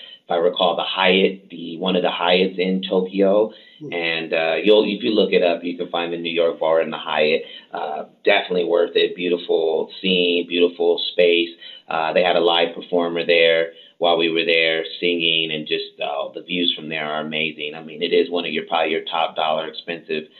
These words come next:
Speaker 1: places to eat or to, uh, grab a cocktail, but definitely worth it.
Speaker 2: Actually, speaking of food, I was gonna ask you, what was the food like for you? 'Cause, I mean,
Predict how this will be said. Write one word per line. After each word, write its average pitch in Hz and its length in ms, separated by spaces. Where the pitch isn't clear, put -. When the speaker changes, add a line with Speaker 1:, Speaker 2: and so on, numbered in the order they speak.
Speaker 1:
places 90 360
to 82 380
eat 87 380
or 82 320
to, 80 240
uh, 76 300
grab 80 260
a 76 80
cocktail, 78 600
but 76 300
definitely 82 320
worth 76 300
it. - 280
Speaker 2:
Actually, 160 300
speaking 175 420
of 101 120
food, 98 640
I 123 60
was 127 100
gonna 131 140
ask 143 340
you, 90 220
what 120 500
was 170 160
the 170 100
food 135 520
like 117 340
for - 160
you? 113 200
'Cause, 131 160
I 147 40
mean, 147 220